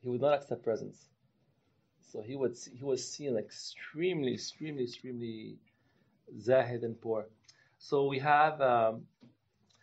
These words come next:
Imam Shafi'i rahmahullah, he would divide the night in three.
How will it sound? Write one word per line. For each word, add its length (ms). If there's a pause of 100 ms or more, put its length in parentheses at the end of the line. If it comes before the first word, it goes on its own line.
(420)
Imam 440
Shafi'i 520
rahmahullah, 600 (2000)
he 160
would 200
divide 380
the 60
night 280
in 80
three. 320